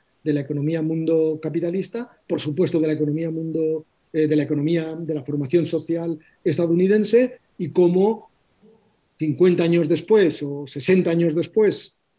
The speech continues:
eh, de la, de la, de la conclusión de la Segunda Guerra Mundial, de la imposición del fordismo como forma dominante, esa ausencia de partido se traduce en el caso estadounidense, y no solo,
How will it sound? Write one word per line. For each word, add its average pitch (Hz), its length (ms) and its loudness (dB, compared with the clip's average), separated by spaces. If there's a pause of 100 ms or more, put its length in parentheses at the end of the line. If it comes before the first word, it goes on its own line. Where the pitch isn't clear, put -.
(180)
eh, 135 420 -8
de 135 140 -8
la, 135 300 -12
de 135 320 -10
la, 131 120 -10 (420)
de 135 120 -16
la 135 140 -18
conclusión 143 500 0
de 180 80 4
la 175 100 2
Segunda 165 300 0
Guerra 165 200 -2
Mundial, 175 340 0
de 170 80 2
la 156 80 4
imposición 156 520 0
del 170 160 0
fordismo 170 480 -2
como 143 200 -8
forma 170 360 -6
dominante, 196 640 -2 (400)
esa 170 200 -4
ausencia 170 420 -2
de 180 100 2
partido 190 580 0 (220)
se 170 200 -2
traduce 170 420 -2
en 147 60 0
el 143 100 -4
caso 156 200 -6
estadounidense, 160 640 0 (540)
y 127 100 -12
no 139 100 -2
solo, 208 560 4